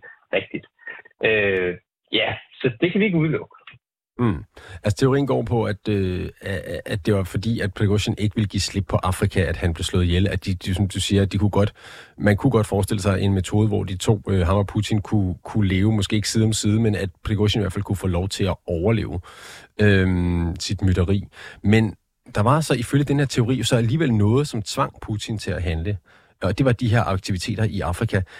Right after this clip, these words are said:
Speaker 2: Hvad var det, øh, Prigozhin, øh, havde i Afrika?
Speaker 1: Jamen, Prigozhin, han var en af nøglepersonerne for, øh, hvad Rusland i det hele taget har gang i, i Afrika udenrigspolitisk i øjeblikket. Altså, Afrika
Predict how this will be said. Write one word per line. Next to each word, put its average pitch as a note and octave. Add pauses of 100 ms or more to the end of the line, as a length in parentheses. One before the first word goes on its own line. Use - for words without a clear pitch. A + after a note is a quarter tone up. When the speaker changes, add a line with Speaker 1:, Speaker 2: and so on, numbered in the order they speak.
(140)
Speaker 2:
Hvad C#3
var G#2
det, F3 (100)
øh, G2+
Prigozhin, A2+
øh, F#2
havde G#2+
i B2+
Afrika? B2+ (1400)
Speaker 1:
Jamen, A#2+ (120)
Prigozhin, D3
han B2+
var B2
en C3+ (160)
af A2+
nøglepersonerne G#2
for, G#2+
øh, G2
hvad G#2+ (100)
Rusland A2+
i -
det G#2+
hele C3
taget G2+
har G2
gang G2+
i, F#2+
i G2
Afrika F#2+
udenrigspolitisk G2 (200)
i F#2+
øjeblikket. F#2
Altså, -
Afrika A#2